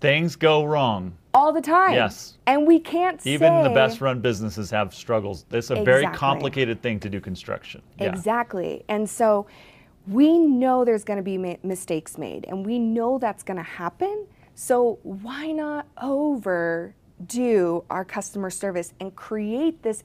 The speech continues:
Speaker 2: atmosphere and this culture with our customers that if stuff happens, they're not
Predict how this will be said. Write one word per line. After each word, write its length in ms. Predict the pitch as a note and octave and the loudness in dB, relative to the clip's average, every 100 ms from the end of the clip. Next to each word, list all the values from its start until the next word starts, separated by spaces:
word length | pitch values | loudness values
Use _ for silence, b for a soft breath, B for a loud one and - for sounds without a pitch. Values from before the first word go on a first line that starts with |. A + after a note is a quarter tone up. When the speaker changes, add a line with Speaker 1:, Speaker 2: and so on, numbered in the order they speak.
| - | -8
Speaker 2:
atmosphere 680 | G#3 C4+ - A#3 - F#3+ F3+ | -8 -8 -8 -8 -8 -10 -8
and 140 | F3 | -8
this 120 | E3 | -10
culture 600 | - - D4 D4 A#3 G3 | -14 -10 -8 -8 -8 -6
with 200 | F#3 F#3 | -6 -8
our 100 | F3+ | -10
customers 640 | E3 - E4 - F#3+ F#3+ F#3+ B B B B | -10 -8 -8 -8 -10 -10 -12 B B B B
that 240 | A#3 B3+ - - | 0 0 -2 -4
if 260 | D#4 F#4 | -2 -2
stuff 400 | - - D4+ D4 | -6 -2 0 0
happens, 880 | - - E4+ F4+ F#3+ F3 F3+ G3+ - - b b - - | -6 -2 -2 0 -4 -4 -6 -8 -10 -14 b b -20 0
they're 200 | A#3+ B3+ | 4 4
not 840 | A#3+ A3+ A#3+ B3 B3 A#3 - - | 4 0 0 -2 -2 -4 -10 -20